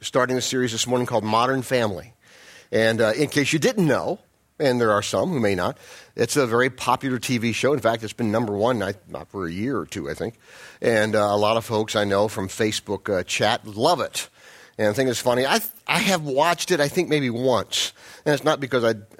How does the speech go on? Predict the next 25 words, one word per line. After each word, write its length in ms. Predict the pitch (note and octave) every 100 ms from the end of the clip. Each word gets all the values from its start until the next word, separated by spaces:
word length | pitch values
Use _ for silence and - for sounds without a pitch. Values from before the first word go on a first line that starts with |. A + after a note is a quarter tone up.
| -
protesting 640 | - D#3 - A2 - G#2+ F2+
or 80 |
anything. 200 | F2+ F#2+
I 100 | G2+
just 240 | G2+ G2 - _ - - - -
haven't 280 | A2+ G#2 - _ -
really 240 | B2+ B2+
taken 280 | A2+ A#2+ A2
the 80 | G2
time. 360 | - G2 A2 A#2
And 60 |
if 100 | G2+
I 100 | F#2+
have, 340 | A2 G#2 F2 - - _ _ - - - - _ _ _ -
if 120 | G2+
I 80 | A#2
have 180 | A2+ -
thirty 260 | B2+ A2+
minutes, 320 | A2+ C3 A2+
I'm 100 | C3
watching 220 | B2 A#2 G#2+
SportsCenter, 720 | - C3+ B2 - F2 D2+ -
okay? 400 | G#2+ B2+ A#2+ B2+
But, 200 | B2 C3
uh, 200 | B2+ B2